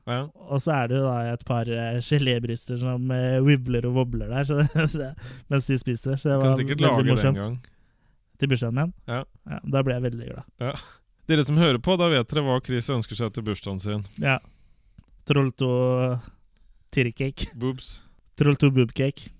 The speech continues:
Speaker 1: Ja.
Speaker 2: Men, eh, litt sånn oppsummert om Troll to, da.
Speaker 1: Ja.
Speaker 2: Jeg synes jo absolutt det er en underholdende film. V-, eh,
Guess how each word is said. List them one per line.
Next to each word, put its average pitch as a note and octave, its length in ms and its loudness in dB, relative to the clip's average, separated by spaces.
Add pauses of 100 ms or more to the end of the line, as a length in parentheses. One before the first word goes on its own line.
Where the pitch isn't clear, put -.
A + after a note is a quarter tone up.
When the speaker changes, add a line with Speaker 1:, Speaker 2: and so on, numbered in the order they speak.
Speaker 1:
Ja. B2 140 -10 (380)
Speaker 2:
Men, G3+ 240 6
eh, G3+ 140 2
litt G3+ 160 0
sånn G3 160 2
oppsummert E3 440 -2
om E3+ 100 0
Troll E3 220 0
to, G3+ 180 0
da. G3+ 160 2 (540)
Speaker 1:
Ja. B2 140 2
Speaker 2:
Jeg E3 100 4
synes D3+ 220 0
jo F3 120 -2
absolutt D#3+ 460 -4
det D3 100 -4
er A#2 260 -6
en B2 160 -4
underholdende B2 600 -2
film. D#3+ 240 -2 (680)
V-, D#3 140 -10
eh, D3 300 0